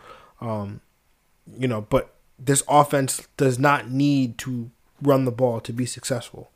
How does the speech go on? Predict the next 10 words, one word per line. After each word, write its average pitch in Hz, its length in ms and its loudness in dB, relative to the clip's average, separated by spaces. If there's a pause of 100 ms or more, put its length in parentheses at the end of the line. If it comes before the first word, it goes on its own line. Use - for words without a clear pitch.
(180)
especially 127 440 -2
not 120 180 -6
against 113 360 -10
Atlanta. 101 460 -12
So, 110 380 -6 (460)
uh, 107 220 -8
be 123 200 -2
mindful 120 580 -2
of 104 160 -10
that. 117 340 -6